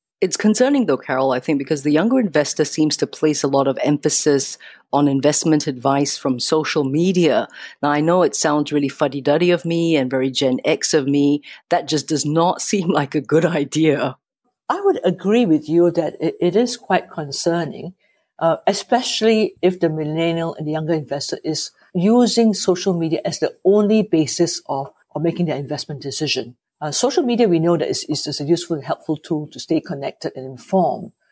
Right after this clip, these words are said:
Speaker 2: But at the end of the day, the millennials need to basically be quite discerning in, in terms of what kind of information they are using.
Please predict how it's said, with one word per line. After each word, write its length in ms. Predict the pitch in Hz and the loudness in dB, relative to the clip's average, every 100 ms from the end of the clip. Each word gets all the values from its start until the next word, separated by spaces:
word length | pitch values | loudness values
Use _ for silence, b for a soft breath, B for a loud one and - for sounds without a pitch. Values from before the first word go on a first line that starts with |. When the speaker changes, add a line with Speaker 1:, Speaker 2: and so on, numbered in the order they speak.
| _ | _
Speaker 2:
But 140 | 190 196 | 2 2
at 80 | |
the 160 | 208 - | 2 0
end 120 | 285 | 0
of 100 | 302 | 0
the 80 | 185 | 0
day, 520 | 127 175 165 135 127 _ _ _ | 2 4 4 2 -4 _ _ _
the 100 | 180 | -4
millennials 600 | 156 185 196 214 240 220 | 2 4 4 4 2 2
need 160 | 196 190 | 0 0
to 60 | 131 | -2
basically 320 | 156 - 175 | -2 0 0
be 180 | 151 143 | 0 -4
quite 320 | - 190 - | -2 -4 -2
discerning 640 | 156 - - 165 156 160 - | -2 -2 2 2 2 -2 -4
in, 220 | 151 143 - | -8 -8 -10
in 140 | 151 | -10
terms 360 | - 160 165 - | -4 -2 -2 0
of 240 | 139 139 139 b | 0 0 -2 b
what 240 | 143 - | -4 -2
kind 160 | - 190 | 2 0
of 80 | - | 2
information 640 | 170 175 147 151 131 147 | -2 -2 -4 -2 -2 -4
they 120 | 135 135 | -2 -2
are 100 | 135 | 0
using. 500 | 143 147 - 127 | 2 2 2 -2